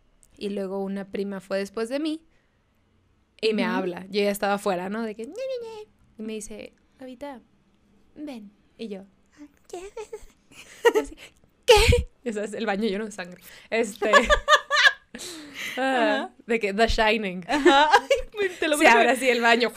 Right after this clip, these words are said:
Speaker 2: me imaginé eso. Ajá.
Speaker 1: Este, de hecho, sí. Eh, llega mi prima y me dice, "Oye, ¿te está bajando?".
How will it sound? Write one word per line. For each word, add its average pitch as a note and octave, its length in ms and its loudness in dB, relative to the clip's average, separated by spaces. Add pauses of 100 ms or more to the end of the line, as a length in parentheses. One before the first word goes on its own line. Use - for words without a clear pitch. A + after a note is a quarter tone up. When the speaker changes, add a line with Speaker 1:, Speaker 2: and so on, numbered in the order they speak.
(380)
Speaker 2:
me F#4 60 0
imaginé D#4 580 2
eso. C#4 380 0
Ajá. C4 320 0
Speaker 1:
Este, G#3 460 -10
de A#3 100 -8
hecho, C4 180 -14
sí. A#3 260 -14 (340)
Eh, G#3+ 800 0 (180)
llega A3 200 0
mi C4+ 100 -6
prima A3+ 300 -4
y G3 40 -6
me G3+ 120 -6
dice, G3 440 -8
"Oye, A#3 400 -6 (1700)
¿te - 80 -10
está A#3+ 160 -8
bajando?". E4 400 -8